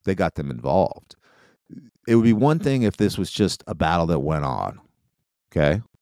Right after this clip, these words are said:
But they didn't. They came and they got their people who are, you know, of influence, you know, the leaders, Tiger Woods being the biggest. And they said, "Come on, stand up for us."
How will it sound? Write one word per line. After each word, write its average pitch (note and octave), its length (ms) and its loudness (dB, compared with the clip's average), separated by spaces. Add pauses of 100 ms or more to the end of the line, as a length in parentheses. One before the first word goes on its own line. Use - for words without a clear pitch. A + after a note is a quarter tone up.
(840)
But G2+ 140 -2
they G#2+ 100 4
didn't. G2 320 0 (100)
They F#2+ 140 -2
came G2+ 300 -4
and E2+ 100 -2
they E2+ 100 -2
got F2 300 0
their F2+ 240 2 (240)
people C#2+ 380 -4
who D#2+ 180 -2
are, A#1+ 320 0
you D2 160 -6
know, B1+ 240 -6 (840)
of E2+ 160 -2
influence, E2 720 -2 (200)
you E2 100 -6
know, C2 160 -4
the B1+ 120 -6
leaders, F#2 320 2
Tiger C2 220 -2
Woods E2+ 220 -2
being G1+ 340 -10
the A#1+ 100 -10
biggest. - 540 -4 (880)
And D#2+ 80 -4
they D2+ 80 0
said, D2 240 -2 (180)
"Come F#2 200 0
on, C#2 120 -6
stand E2 240 -2
up D#2+ 120 -2
for A#1 160 -10
us." - 280 -12